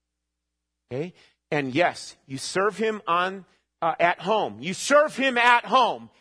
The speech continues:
That's number one. You be who you should be at home, with your family, with your spouse, with your children. You be the example at home. You be the example at work. You be the example at school.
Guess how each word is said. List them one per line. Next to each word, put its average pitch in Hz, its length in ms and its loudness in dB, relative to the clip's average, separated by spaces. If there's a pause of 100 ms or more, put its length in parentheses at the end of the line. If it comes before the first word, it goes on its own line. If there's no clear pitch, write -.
(160)
That's 220 300 4
number 226 240 0
one. 202 260 2 (180)
You 254 220 0
be 240 400 0 (140)
who 240 180 0
you 226 220 -2
should 233 280 -6
be 202 300 0 (100)
at 196 140 4
home, 196 300 0
with 202 240 -2
your 226 200 2
family, 208 460 0
with 185 220 -4
your 240 100 0
spouse, 214 480 0
with 214 180 0
your 240 120 -4
children. 220 440 0 (220)
You 247 220 0
be 247 260 -2
the 226 160 0
example 170 760 0 (200)
at 175 220 2
home. 160 380 -2 (1300)
You 196 180 -4
be 220 160 0
the 175 160 2
example 156 600 -2
at 170 240 2
work. 156 460 -2 (460)
You 226 180 -2
be 269 160 -2
the 220 160 0
example 185 580 0
at 185 220 2
school. 156 720 -4